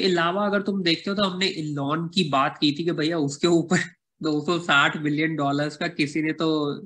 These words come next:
लॉ सूट मारा था। तो मेरे भाई इलॉन वही बोल रहे थे कि यार मैं तो एडवर्टाइज करता हूँ और मैं एडवर्टाइज करूंगा, मुझे Dogecoin पसंद है, मैं Dogecoin बाय करूंगा, जिसे जो उखाड़ना है उखाड़ दे।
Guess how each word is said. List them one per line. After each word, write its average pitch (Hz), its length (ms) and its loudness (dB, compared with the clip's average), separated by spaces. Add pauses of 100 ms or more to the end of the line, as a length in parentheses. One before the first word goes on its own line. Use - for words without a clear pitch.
(120)
लॉ 147 220 4
सूट 151 280 0
मारा 139 260 2
था। 165 280 0 (540)
तो 170 60 -4
मेरे 185 180 4
भाई 196 200 4
इलॉन 185 240 2
वही 180 200 2
बोल 160 220 0
रहे 147 80 -4
थे 160 120 0
कि 170 80 -4
यार 180 120 -2
मैं 160 300 -4 (100)
तो 185 480 -2
एडवर्टाइज 151 500 0
करता - 340 -2
हूँ 175 220 -4 (240)
और 143 120 -2
मैं 147 160 0
एडवर्टाइज 143 560 0
करूंगा, 147 580 -4 (120)
मुझे 143 400 0
Dogecoin 135 520 2
पसंद 160 360 -4
है, 175 280 -4
मैं 135 240 -2
Dogecoin 135 420 -4
बाय 131 260 -4
करूंगा, 165 360 -4
जिसे 143 280 0
जो 139 160 2
उखाड़ना 135 600 -4
है 202 160 -6 (160)
उखाड़ 165 420 -4
दे। - 180 -20